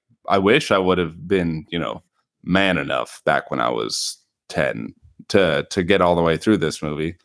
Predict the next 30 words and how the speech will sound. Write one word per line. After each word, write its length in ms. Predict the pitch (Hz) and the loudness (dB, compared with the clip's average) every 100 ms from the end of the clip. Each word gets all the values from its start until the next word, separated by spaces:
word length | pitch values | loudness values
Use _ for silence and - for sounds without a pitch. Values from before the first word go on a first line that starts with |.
| _ _ - | _ _ 0
Maybe 240 | 98 98 | 2 4
I 80 | 90 | 4
would 280 | 87 82 - | 2 -4 -4
probably 420 | - 104 92 87 | -2 0 0 -4
feel 320 | 80 95 80 | -2 -2 0
stronger 460 | 76 - 104 98 87 | -4 0 2 2 0
about 240 | 78 76 | -2 -2
it 80 | 80 | -2
because 260 | 90 87 85 | -4 -4 -2
I 100 | 82 | -2
would, 220 | 76 80 - _ | -2 -6 -16 _
that, 220 | 101 92 92 | -2 0 -2
like, 120 | 92 | -4
visceral 540 | 101 127 123 110 101 | 2 2 4 4 6
experience 640 | 92 - 104 98 90 85 | 4 2 2 2 0 -2
would 120 | 92 87 | -6 -2
probably 640 | 98 92 87 85 82 80 _ _ | 2 2 0 -2 -2 -6 _ _
still 320 | - - 98 | -6 0 2
mark 420 | 87 90 87 90 - | 4 4 4 2 0
my 260 | 82 73 | 0 0
viewing 280 | 71 92 87 | 2 2 4
experience, 680 | 80 - 78 78 78 - - | 0 -2 -2 0 -2 -6 -8
um, 460 | - 82 76 71 90 92 | -2 0 0 -4 -8 0
now. 540 | 92 90 78 78 78 _ _ _ _ _ _ _ _ _ | 2 2 2 2 -2 _ _ _ _ _ _ _ _ _
But 180 | 160 160 | 2 4
yeah, 160 | 208 185 | 2 2
overall, 300 | 208 180 156 | 4 6 4
I 60 | |
enjoy 240 | 131 107 101 | 4 4 4
it. 160 | - | 2